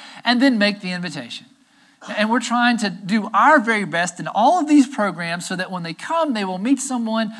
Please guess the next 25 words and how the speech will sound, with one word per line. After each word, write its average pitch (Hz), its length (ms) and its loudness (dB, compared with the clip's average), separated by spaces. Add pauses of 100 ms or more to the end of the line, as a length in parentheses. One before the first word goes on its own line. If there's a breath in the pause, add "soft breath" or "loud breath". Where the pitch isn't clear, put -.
(100)
a 175 80 -2
group 254 240 4
of 254 120 0
people 202 260 -6
who 165 120 -6
care 302 300 2
about 233 320 4
them 208 240 0 (240 loud breath)
and 175 100 -10
try 190 180 -2
to 170 60 -6
share 180 300 -4
the 165 80 -6
love 143 180 0
of 139 120 -6
God 131 240 -4
with 135 140 -14
them, 123 220 -10
right? 208 140 -8
There's 269 160 2
a 254 60 -2
lot 254 240 2
going 247 180 0
on. 180 140 -4
Kevin 214 360 -4